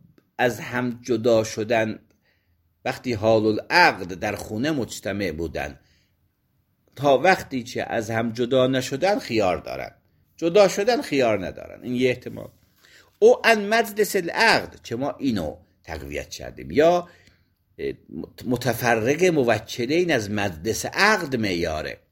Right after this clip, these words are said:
یا نه اصلاً موکلین معیار نیست، به تفرق متعاقدین. این، اه،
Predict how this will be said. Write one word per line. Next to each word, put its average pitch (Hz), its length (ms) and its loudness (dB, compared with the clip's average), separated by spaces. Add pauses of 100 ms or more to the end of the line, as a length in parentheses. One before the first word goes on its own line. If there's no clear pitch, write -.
(1700)
یا 190 340 6
نه 262 120 2
اصلاً 254 300 0
موکلین 185 960 2
معیار 127 460 2
نیست، 82 380 -8 (260)
به 143 100 -2
تفرق 208 680 2
متعاقدین. 120 1200 0 (540)
این، 165 340 0 (520)
اه، 53 260 -6